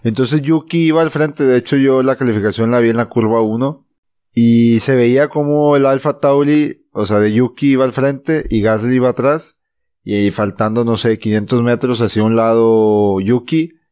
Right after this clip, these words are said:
y pasaba Gasly, entonces era como ese slingshot de, de tipo catapulta o de resortera. Entonces esa fue la razón, pero pues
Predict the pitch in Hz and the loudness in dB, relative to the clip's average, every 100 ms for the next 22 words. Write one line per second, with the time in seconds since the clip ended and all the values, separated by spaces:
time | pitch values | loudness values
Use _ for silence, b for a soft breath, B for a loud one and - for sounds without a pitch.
0 | _ - 92 - 95 - 98 101 104 107 | _ -8 -6 -4 -6 -2 -2 0 0 -2
1 | 92 92 87 85 92 98 101 104 104 98 | -4 -8 -8 -6 -2 0 0 -2 -4 -2
2 | 90 - 104 90 101 104 95 101 95 92 | -2 0 -2 0 -2 -2 -2 -2 -2 -2
3 | 90 87 - b b b _ - - 82 | -2 -2 -6 b b b _ -8 -6 -8
4 | - 92 107 98 85 107 110 104 98 92 | -8 -6 -6 -6 -6 -2 0 0 0 0
5 | 90 90 92 95 87 - 107 90 - b | 0 0 -2 -4 -6 -2 -2 -2 -8 b
6 | b b b 110 107 - 135 139 151 - | b b b -4 -2 -2 0 0 -2 -2
7 | 143 151 139 117 127 127 127 - 123 113 | 0 0 0 -2 0 0 -2 -2 0 2
8 | 101 - 104 92 - | 0 0 -2 -2 -8